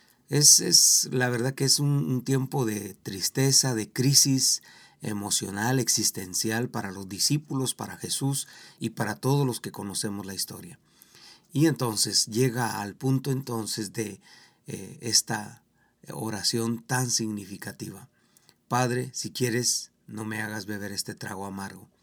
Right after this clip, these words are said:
Es interesante que Jesús ya sabía, conocía todo lo que estaba pasando, conocía el sistema político, religioso de su tiempo,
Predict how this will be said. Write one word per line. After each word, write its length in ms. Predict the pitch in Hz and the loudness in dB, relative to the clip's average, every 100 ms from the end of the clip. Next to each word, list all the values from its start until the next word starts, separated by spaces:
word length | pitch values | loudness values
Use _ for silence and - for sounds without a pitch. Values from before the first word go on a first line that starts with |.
| _ _ - - - _ _ | _ _ -20 -20 -20 _ _
Es 140 | 113 120 | -2 0
interesante 600 | 113 107 95 120 120 131 | 0 0 0 0 0 -2
que 120 | 98 | -4
Jesús 560 | 101 92 - 135 131 | -4 -2 2 2 0
ya 200 | 110 123 | 0 2
sabía, 480 | 131 113 110 120 104 - | 2 2 2 0 -2 -4
conocía 760 | 110 110 104 - 139 156 151 - - - _ _ _ - | -2 0 2 4 6 4 0 -4 -18 -20 _ _ _ 2
todo 340 | 143 151 160 | 4 6 4
lo 120 | 135 | 4
que 80 | - | 0
estaba 320 | 107 113 113 | -2 0 0
pasando, 400 | 110 104 104 101 | -2 -4 -4 -4
conocía 460 | 95 110 110 - 156 | -4 -2 0 2 2
el 80 | 139 | 2
sistema 720 | 120 110 - 127 131 131 - | 2 2 2 2 2 2 0
político, 640 | 107 110 127 123 113 120 110 | -4 -2 -2 -4 -6 -8 -6
religioso 600 | 104 95 - - - 107 | -8 -4 -2 0 0 -2
de 80 | |
su 120 | 95 95 | -6 -6
tiempo, 440 | 113 113 120 | -4 -4 -6